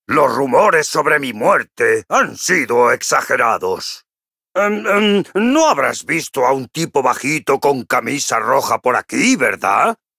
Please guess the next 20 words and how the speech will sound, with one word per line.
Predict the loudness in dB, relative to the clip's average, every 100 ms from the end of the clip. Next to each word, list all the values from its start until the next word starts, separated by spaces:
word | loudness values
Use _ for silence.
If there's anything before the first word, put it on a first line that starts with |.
| _
No | -6 0 2
me | 2 0 -2
quita | -4 -4 -4 -2 0
ojo. | 2 2 0 -6 -8 -8 -10 _ _ _ _ _ -2
En | -2 -2
mis | -4 -4 -6
tiempos, | -2 -2 -2 -6 -2 0 -2
montar | -4 -6 -4 -2 0 0
grifos | -2 -2 0 0 0
era | 0 0
un | 0 -2
asunto | -4 -4 -6 -8 -8 -6
muy | -2 -2
serio. | -2 0 0 -2 -4 -6 -6 _ _ _ -4
Ahora | 0 2 4 4 2 2 0 _ _ -2
lo | 2 4
hacen | 4 2 0 -2 0
hasta | 0 -2 -4 0
los | 0 -2 -4
gnomos. | -2 0 0 -4 -6 -8 -12